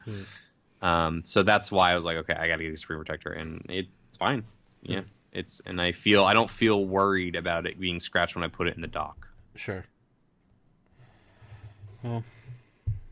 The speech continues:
Speaker 1: maybe I'll look into it. So, so what are you doing with your extra Joy-Cons then?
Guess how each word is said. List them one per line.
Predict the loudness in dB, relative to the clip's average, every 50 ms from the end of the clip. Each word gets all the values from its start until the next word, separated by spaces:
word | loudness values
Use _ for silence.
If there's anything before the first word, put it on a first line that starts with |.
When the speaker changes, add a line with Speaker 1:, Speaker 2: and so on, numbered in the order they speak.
| -20 -20 -20 -20 _ _ _ -20 -16 -10
Speaker 1:
maybe | -8 -6 -4 -4
I'll | -4 -6 -8
look | -8 -10 -10
into | -10 -10 -8 -8 -8
it. | -8 -8 -2
So, | 4 6 8 8 8 8 6 4 2 0 -6 _ _ _ _ _ _ _ _ _ _ _ _ -8
so | -2 2 4
what | 8 8 8
are | 8
you | 8
doing | 8 10 10 10 10 8 2 0 -4 0
with | 0 0 2 4
your | 4 4 4 2
extra | -2 -6 -6 -2 2 2 4 4 4
Joy-Cons | 4 2 0 0 0 -2 -8 -10 -10 -12 -12
then? | -12 -12 -12 -14